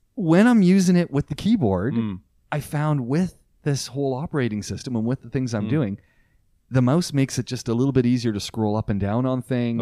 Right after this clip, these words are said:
Speaker 2: Okay.
Speaker 1: easier to click on things.
Speaker 2: Right, fair enough.
Speaker 1: It's, it's just simple.
Speaker 2: Okay, yeah.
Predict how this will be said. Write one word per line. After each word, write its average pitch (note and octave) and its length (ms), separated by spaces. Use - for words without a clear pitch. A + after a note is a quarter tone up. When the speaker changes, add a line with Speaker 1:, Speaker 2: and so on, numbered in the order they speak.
Speaker 2:
Okay. G2 80
Speaker 1:
easier B2 300
to G2+ 60
click C3+ 260
on B2 180
things. A2 480
Speaker 2:
Right, F#2+ 260
fair F#2+ 120
enough. F#2 140
Speaker 1:
It's, - 240
it's - 140
just - 180
simple. - 340
Speaker 2:
Okay, A2+ 240
yeah. C3+ 120